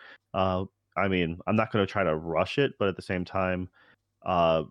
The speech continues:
I don't have the need to explore every outpost. I've, you know, uh, there's some really neat things and really curious spots to visit, but at the same time, it's just like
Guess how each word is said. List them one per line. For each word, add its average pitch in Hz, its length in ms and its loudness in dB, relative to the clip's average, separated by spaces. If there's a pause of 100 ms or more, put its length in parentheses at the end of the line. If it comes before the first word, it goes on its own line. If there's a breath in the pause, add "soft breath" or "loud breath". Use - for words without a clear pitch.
(120)
I 110 140 -2
don't 110 300 -2
have 104 220 -2
the 101 100 -2
need 95 460 -2
to 98 260 -2
explore 92 640 -2
every 92 240 -2
outpost. 87 760 -2
I've, 98 320 -2
you 90 120 -4
know, 82 220 -2 (200)
uh, 90 360 0
there's 113 220 0
some 110 160 -4
really 107 180 2
neat 95 200 -2
things 92 480 -6 (340)
and 95 280 -2
really 101 180 0
curious 90 380 -2
spots - 340 -4
to 90 100 -8
visit, 85 380 -4
but 80 120 2
at 78 60 -8
the - 60 -20
same 82 180 -6
time, 82 240 -4
it's 78 100 -14
just - 220 -10
like 82 200 -8